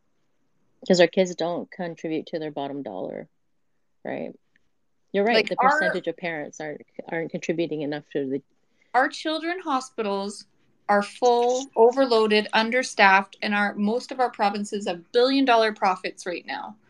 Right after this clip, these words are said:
Speaker 2: And they're arguing with the federal government about giving them more money, despite the fact that we saw nothing from them over the time of this pandemic.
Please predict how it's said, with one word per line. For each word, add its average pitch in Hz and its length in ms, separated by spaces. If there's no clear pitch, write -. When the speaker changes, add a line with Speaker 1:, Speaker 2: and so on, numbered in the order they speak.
Speaker 2:
And 220 100
they're 226 180
arguing 226 420
with 202 140
the 190 80
federal 214 600
government 196 440
about 185 220
giving 214 240
them 202 100
more 180 180
money, 175 480
despite 220 340
the 220 100
fact 208 260
that 190 100
we 202 100
saw 202 180
nothing 196 480
from 165 240
them 170 220
over 190 260
the 170 80
time 202 280
of 180 100
this 180 160
pandemic. 185 760